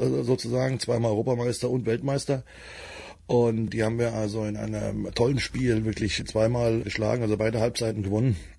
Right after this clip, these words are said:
Und das war dann auch der Weg ins Finale.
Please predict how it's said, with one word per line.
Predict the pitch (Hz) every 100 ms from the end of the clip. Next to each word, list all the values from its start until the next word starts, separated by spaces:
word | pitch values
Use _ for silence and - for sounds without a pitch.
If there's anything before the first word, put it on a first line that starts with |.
| _ - -
Und | 113 104 104 -
das | -
war | 113
dann | 104 110
auch | 95
der | 113 101
Weg | 110 110
ins | 95
Finale. | - 101 101 104